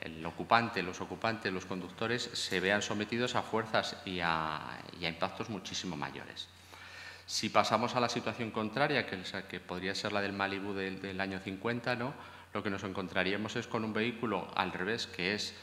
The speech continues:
que está concebido con, con, eh, poca rigidez y, por lo tanto, hay una gran deformación hasta el punto de que no garantizamos la protección del, del ocupante. Entonces, tenemos que hacer un equilibrio entre esos dos,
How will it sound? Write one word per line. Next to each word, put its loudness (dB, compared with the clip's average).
que -6
está 0
concebido 0
con, -6
con, -6
eh, -8
poca 8
rigidez 0
y, 0
por -2
lo 0
tanto, 0
hay 4
una 4
gran 4
deformación 0
hasta 6
el 2
punto -2
de 0
que 2
no 0
garantizamos 4
la 0
protección -4
del, -2
del -4
ocupante. 0
Entonces, -2
tenemos 0
que 0
hacer -2
un -2
equilibrio 0
entre -2
esos -4
dos, 2